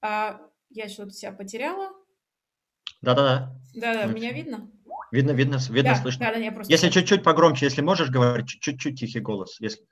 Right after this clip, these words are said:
Speaker 1: Хорошо, на-,
Speaker 2: Вот так
Speaker 1: постараюсь
Speaker 2: лучше.
Speaker 1: погромче. У меня новая камера, поэтому я не знаю, насколько это работает.
Speaker 2: Всё хоро-,
Speaker 1: Значит,
Speaker 2: гораздо лучше стало, да. Мгм.
Speaker 1: Да, я буду говорить громче просто.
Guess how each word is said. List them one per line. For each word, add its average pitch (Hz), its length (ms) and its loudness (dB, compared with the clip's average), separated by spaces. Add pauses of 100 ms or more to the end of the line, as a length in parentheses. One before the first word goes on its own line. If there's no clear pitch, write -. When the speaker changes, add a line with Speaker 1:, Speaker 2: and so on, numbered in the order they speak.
(120)
Speaker 1:
Хорошо, 285 580 4 (280)
на-, 247 180 0
Speaker 2:
Вот 277 120 6
так 269 100 8
Speaker 1:
постараюсь 294 240 6
Speaker 2:
лучше. 294 100 2
Speaker 1:
погромче. 269 440 2 (800)
У 233 80 -2
меня 277 160 8
новая 294 260 12
камера, 285 380 6
поэтому 254 320 2
я 247 100 4
не 247 100 0
знаю, 233 220 0
насколько 226 360 -4
это 214 140 -4
работает. 190 540 -6 (680)
Speaker 2:
Всё 151 160 8
хоро-, 156 120 6 (120)
Speaker 1:
Значит, 127 40 4
Speaker 2:
гораздо 139 240 8
лучше 147 200 2
стало, 98 240 -6
да. 101 240 -10
Мгм. - 140 -6
Speaker 1:
Да, 208 300 2 (200)
я 247 220 0
буду 285 160 2
говорить 247 280 0
громче 226 300 -4
просто. - 340 -12